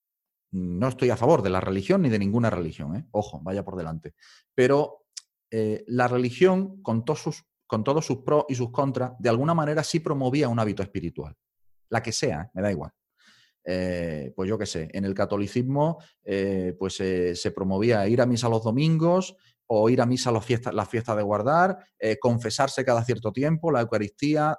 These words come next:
etcétera, etcétera, ¿no? En el judaísmo, pues exactamente igual. Hay toda una serie de hábitos espirituales, la, la oración de la mañana,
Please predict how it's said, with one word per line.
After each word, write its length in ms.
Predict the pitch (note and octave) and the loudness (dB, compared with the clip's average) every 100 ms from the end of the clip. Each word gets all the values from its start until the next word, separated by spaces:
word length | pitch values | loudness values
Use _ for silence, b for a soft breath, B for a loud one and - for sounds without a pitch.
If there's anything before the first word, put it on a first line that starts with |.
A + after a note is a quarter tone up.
| _ | _
etcétera, 400 | - - G#3+ - | -12 -4 -4 -4
etcétera, 380 | - - D2+ D2 | -8 -10 -12 -10
¿no? 180 | G#2 F3 b b b | -8 -10 b b b
En 160 | C3 A#2+ | -2 0
el 80 | A#2+ | 0
judaísmo, 640 | A#2+ B2 C3+ E3 A#2+ G2 | 2 4 6 4 4 0
pues 200 | G2 F#2+ | -4 -6
exactamente 560 | F#2 G#2+ A#2 G2 F#2+ F#2+ | -6 -6 -6 -6 -4 -4
igual. 200 | E2+ F2+ | -4 -4
Hay 100 | G2 | -4
toda 200 | G2+ G2 | -6 -6
una 100 | F#2+ | -6
serie 220 | G2 F#2+ | -6 -2
de 60 | |
hábitos 260 | F#2+ F#2+ F#2 | -2 -2 -6
espirituales, 640 | - F#2 F#2+ G#2+ C3+ D3+ | -10 -10 -4 0 0 0
la, 240 | B2+ G2+ F#2 | 0 -2 -4
la 140 | G2 F2+ | -6 -6
oración 320 | F2+ - G2 | -6 -8 -6
de 80 | G2 | -6
la 80 | |
mañana, 540 | F2 F2+ A2+ C3+ D3+ | -6 -4 -2 -2 -2